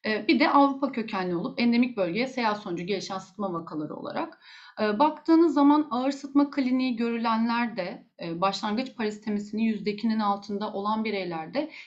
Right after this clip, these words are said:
e, daha çok göçmen seyahatiyle oluşan, e, grupta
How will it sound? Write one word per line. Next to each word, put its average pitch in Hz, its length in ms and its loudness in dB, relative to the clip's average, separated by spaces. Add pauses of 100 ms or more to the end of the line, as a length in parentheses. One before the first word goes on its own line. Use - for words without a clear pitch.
e, 202 180 -6
daha 240 220 0
çok 330 300 -6
göçmen 254 460 2 (560)
seyahatiyle 170 440 -4
oluşan, 170 500 -8 (280)
e, 180 40 -2
grupta 180 600 -4